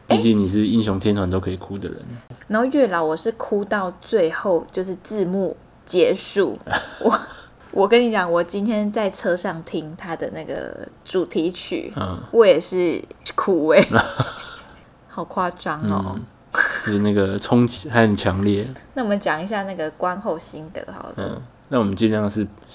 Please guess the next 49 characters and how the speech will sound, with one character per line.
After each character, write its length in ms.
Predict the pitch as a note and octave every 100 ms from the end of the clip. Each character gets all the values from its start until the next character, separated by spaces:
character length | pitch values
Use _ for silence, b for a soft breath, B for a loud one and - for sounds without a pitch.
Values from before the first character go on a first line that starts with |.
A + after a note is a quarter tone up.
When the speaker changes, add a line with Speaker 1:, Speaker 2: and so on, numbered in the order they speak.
| -
Speaker 2:
小 200 | - -
心 220 | G2+ G#2
不 80 | G2+
要 100 | E2+
爆 240 | - F#2+
雷 220 | D2+ - -
嘛。 80 | - - - - - - -
Speaker 1:
对。 160 | - - -
Speaker 2:
九 160 | - A2
把 140 | A2
刀 180 | F#2+ G#2+
的 60 |
电 180 | F#2+ G#2+
影 100 | F2
就 160 | F#2 G2
是 120 | G#2+
有 120 | G#2
一 80 | G2
个 120 | G2
特 280 | F#2+ - G2
性 280 | F2 - F#2+ G2
嘛， 60 | - - - - -
你 140 | - G#2
可 100 | B2+
以 60 |
想 180 | C3 G2+
象 160 | G2+ A#2
到 340 | A#2 G#2+ G#2 -
蛮 240 | A2+ G2+ A2
感 180 | G2 F#2+
动 140 | A2
的 60 | F2+
地 200 | F#2 F2
方， 300 | - - G2
但 160 | A#2+ A#2+
是 60 |
他， 140 | A#2+ A2+
我 100 | F#2+
觉 120 | F2+
得 60 |
这 160 | F#2 G#2+
部 160 | G#2+ G#2+
比 140 | F2+
较 100 | G2
不 200 | G2+ A2
一 60 | G2
样 180 | G2
的 40 | F#2
是， 200 | F2+